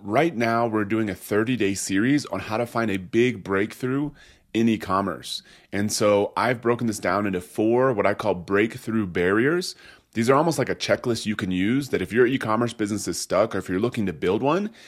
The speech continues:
you can figure out how to find the biggest leverage point in your company to unlock huge growth.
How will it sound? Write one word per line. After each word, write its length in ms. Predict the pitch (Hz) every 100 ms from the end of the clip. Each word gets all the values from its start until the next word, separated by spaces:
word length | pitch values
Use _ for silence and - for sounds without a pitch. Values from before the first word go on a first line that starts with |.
| - -
you 100 | 113
can 120 | 117
figure 280 | 107 131 139
out 160 | 120
how 140 | 117 110
to 80 | 107
find 200 | 117 110
the 60 |
biggest 460 | 98 85 113 151 -
leverage 480 | 87 110 113 117 -
point 260 | 123 113
in 100 | 104
your 120 | 110
company 500 | 87 95 98 139 180 180 - -
to 120 | -
unlock 380 | - 123 123 110
huge 320 | - 120 113
growth. 420 | - 98 78 -